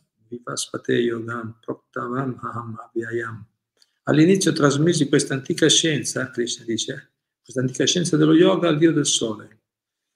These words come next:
Ciò significa che Krishna enunciò la Bhagavad Gita per la prima volta qualche milione di anni fa. Ma da un punto di vi-, ma da un punto di vista soltanto storico, la Bhagavad Gita è esistita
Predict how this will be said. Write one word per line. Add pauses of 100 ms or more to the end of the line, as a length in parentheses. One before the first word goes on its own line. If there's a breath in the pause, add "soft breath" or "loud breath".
(340)
Ciò
significa
che
Krishna
enunciò
la
Bhagavad
Gita
per
la
prima
volta
qualche
milione
di
anni
fa. (1080)
Ma
da
un
punto
di
vi-,
ma
da
un
punto
di
vista
soltanto
storico,
la
Bhagavad
Gita
è
esistita